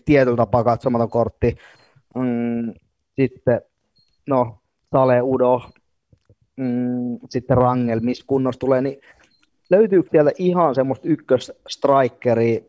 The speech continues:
ää, jos mä vertaan ehkä sit, niinku, vaikka näihin koviin kilpailijoille,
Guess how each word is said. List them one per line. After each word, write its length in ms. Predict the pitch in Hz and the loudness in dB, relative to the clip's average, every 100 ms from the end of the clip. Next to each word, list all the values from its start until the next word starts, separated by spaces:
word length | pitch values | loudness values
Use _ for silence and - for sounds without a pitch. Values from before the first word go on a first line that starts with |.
| _ _ _ | _ _ _
ää, 200 | 135 127 | 0 2
jos 260 | 127 135 - | 2 0 0
mä 120 | 147 | 0
vertaan 360 | 143 143 143 135 | 2 2 2 0
ehkä 180 | 131 143 | 0 -6
sit, 100 | - | -6
niinku, 340 | 139 139 - _ _ _ _ | -2 -2 -4 _ _ _ _
vaikka 280 | 143 135 143 | -2 0 -2
näihin 360 | 151 143 139 131 | 0 0 -2 2
koviin 340 | 170 151 143 | 2 2 0
kilpailijoille, 880 | 147 135 120 127 123 127 123 131 | 2 0 2 0 2 0 2 2